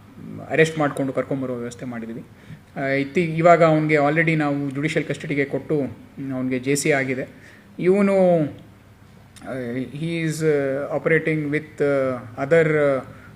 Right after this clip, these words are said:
known, ಆ, underworld, ಆ, ಯಾರು ವಾಂಟೆಡ್ ಕ್ರಿಮಿನಲ್ಸ್ ಇದ್ದಾರೆ, ಅವ್ರ ಜೊತೆಗೂ ಇವೊಂದು ನಂಟಿದೆ ಅಂತ ನಮಗೆ, ಆ, ಪ್ರಾಥಮಿಕ ಹಂತದಲ್ಲಿ ತಿಳಿದು ಬಂದಿದೆ. ಅದರ ನಿಟ್ಟಿನಲ್ಲೇ ನಾವು ನಮ್ಮ ಇನ್ವೆಸ್ಟಿಗೇಷನ್ನ, ಆ, ಮಾಡ್ತಾ ಇದ್ದೀವಿ. ಈ ಒಂದು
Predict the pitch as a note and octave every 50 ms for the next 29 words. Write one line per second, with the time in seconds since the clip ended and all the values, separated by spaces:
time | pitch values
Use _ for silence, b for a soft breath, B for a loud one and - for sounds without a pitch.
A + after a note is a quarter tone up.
0 | B - - C#3+ C#3+ C#3+ C#3+ C#3+ C#3 C#3 C3+ B2+ C3 B2+ B2 A#2+ A2 - - -
1 | - - C#3+ D3 C#3+ C#3 C3 C3+ C#3 C3+ C3+ C3+ C3+ C3 C3 B2+ B2+ C3 B2+ B2+
2 | B2 A#2+ A#2+ A2 - - - - B2+ B2 A#2+ B2 B2 B2 B2 B2 B2 B2 A#2+ A#2+
3 | B2+ C3 B2+ B2+ B2+ B2+ B2 B2 A#2+ A#2+ A#2+ A#2+ A#2+ A#2+ A#2 A#2+ B2 B2+ B2+ C#3+
4 | C3+ C3 - C3+ B2 C3+ C3+ B2+ B2+ C3 B2+ C3 D#3 D3+ C#3 C3+ C3+ C3 C3 C3+
5 | C3+ C3 C3+ C3+ C3 C3 C3 C3 B2+ B2 B2 B2 C3 C3 - C3+ C3 C3 B2+ A#2+
6 | A#2 B2+ C3 B2+ B2 B2 B2 B2+ B2 A#2+ A2+ A2+ B B B B B B B B
7 | B - D3 C3+ C3 B2 B2+ B2+ B2 B2 B2 B2+ C3 B2+ C3 - - C#3 C#3+ D#3
8 | D#3 D#3 D3 - C#3+ C3+ C3 D3+ C3+ C#3+ C3+ B2+ C3 C3 B2+ A#2+ B2+ B2 - C#3
9 | C#3 C3 C#3 C3 B2+ A#2+ A#2+ A#2 E3+ G#3 - - E3 D#3+ F3 E3+ E3+ E3+ E3 -
10 | D#3 D#3 D3 D3 D3 C#3 C3+ C3+ C3 B2+ B2+ B2+ B2+ C3 C3 B2 B2+ C3+ C#3 C3+
11 | - C#3 C3 B2+ - - C3 B2+ C3 B2+ B2 G#2+ A2 G#2+ B B B B B B
12 | B - - D#3+ C3 B2 B2 B2+ C3+ C#3 C3+ - C#3 B2+ A#2 A2+ A#2+ A#2+ D3 -
13 | - - - - - C#3+ C#3+ D3 D3 D3 C#3+ C#3+ C#3+ C#3+ C#3+ C#3+ C#3